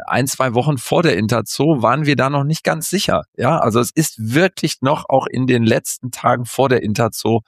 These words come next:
noch mal ein echter Schub gekommen. Und, äh, dann waren die Hallen wirklich gut besucht und die Aussteller waren total zufrieden. Wir haben gestern unseren Messebeirat, äh, der das ehrenamtlich macht, äh, der hat getagt und die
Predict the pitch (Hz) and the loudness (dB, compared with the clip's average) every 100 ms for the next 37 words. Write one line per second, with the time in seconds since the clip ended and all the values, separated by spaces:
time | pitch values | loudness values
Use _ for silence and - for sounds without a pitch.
0 | _ _ - 104 107 104 104 - 120 - | _ _ -8 -2 2 2 0 -2 -2 -2
1 | 113 107 - 131 - 110 - 110 113 147 | -2 -2 -2 -6 -2 -4 0 0 0 -4
2 | _ _ _ _ - 110 113 113 113 - | _ _ _ _ 0 4 4 2 0 -2
3 | 110 110 104 - 92 120 110 113 113 107 | 0 0 0 0 0 2 2 0 2 2
4 | 107 117 117 110 104 113 104 - 135 160 | 2 0 0 -2 -2 -2 -4 -2 -2 0
5 | 131 104 117 147 156 - - 110 113 - | -2 0 0 0 -2 -4 0 0 0 -6
6 | _ _ _ - - 113 117 - 127 123 | _ _ _ -8 -2 0 0 0 0 0
7 | 113 123 135 - 147 - 143 - 139 101 | 0 -2 -2 -2 -4 -4 -8 -4 -2 0
8 | 110 120 139 135 135 120 123 117 147 - | 0 0 0 0 -2 0 0 0 -2 -2
9 | 127 123 131 123 123 127 - _ _ - | 0 0 0 2 0 0 -6 _ _ -2
10 | 104 110 117 - 135 139 120 120 113 113 | 2 2 2 2 0 0 0 -2 -2 -2
11 | 110 113 - - 92 107 107 - - 98 | 0 0 -2 -2 0 2 2 0 -4 -2
12 | 98 95 - - 98 101 101 | -2 -2 -2 -6 -2 0 0